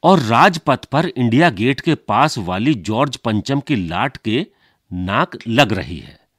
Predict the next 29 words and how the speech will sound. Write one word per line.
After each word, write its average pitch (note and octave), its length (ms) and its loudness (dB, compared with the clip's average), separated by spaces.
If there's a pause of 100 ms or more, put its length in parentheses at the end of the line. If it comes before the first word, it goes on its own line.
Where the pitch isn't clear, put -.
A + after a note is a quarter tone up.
(340)
नाक F#3+ 380 4
लगने D3+ 420 -2
से F3+ 120 -2
पहले B2+ 500 -6 (500)
फिर A3+ 160 4
हथियारबंद A#2+ 840 0
पहरेदारों G2 680 -2
की F3 140 -6
तैनाती F#2+ 560 -4
हुई। A2 240 -4 (880)
मूर्ति E3 640 0
के - 120 -6
आसपास A#2 680 -4
का C3 160 -2
तालाब A2 680 -4 (260)
सुखाकर E3+ 680 -4
साफ A#2+ 420 0
किया E2 300 -6
गया, C#2 320 -18 (640)
उसकी E3+ 300 -2
रवाब G#2+ 480 0
निकाली F#2+ 400 -4
गई D2+ 260 -14 (400)
और E3+ 100 -2
ताजा A#2 540 0
पानी B2 340 -2
डाला A2 340 -2
गया, C#2 320 -20 (720)
ताकि G#2 500 -2